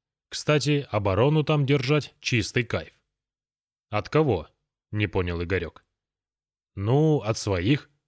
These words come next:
Если за нами в дыру полезут, пару пулеметов и хоть дивизию на нас кидай. А на танках попрут", ревниво вклинился Андрей. "А танк в дыру не пройдет". Во дворе сияло весеннее утро.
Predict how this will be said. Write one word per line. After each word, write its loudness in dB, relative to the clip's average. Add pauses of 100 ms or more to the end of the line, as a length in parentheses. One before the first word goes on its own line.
(400)
Если 0
за 0
нами 0
в -4
дыру 4
полезут, -2 (320)
пару 4
пулеметов 0 (140)
и 0
хоть 0
дивизию 2
на 0
нас -4
кидай. -4 (680)
А 0
на 4
танках -2
попрут", 2 (560)
ревниво 2
вклинился -2
Андрей. 0 (840)
"А -2
танк 0
в -6
дыру 2
не 0
пройдет". -2 (2000)
Во -2
дворе 0
сияло 2
весеннее 0
утро. -6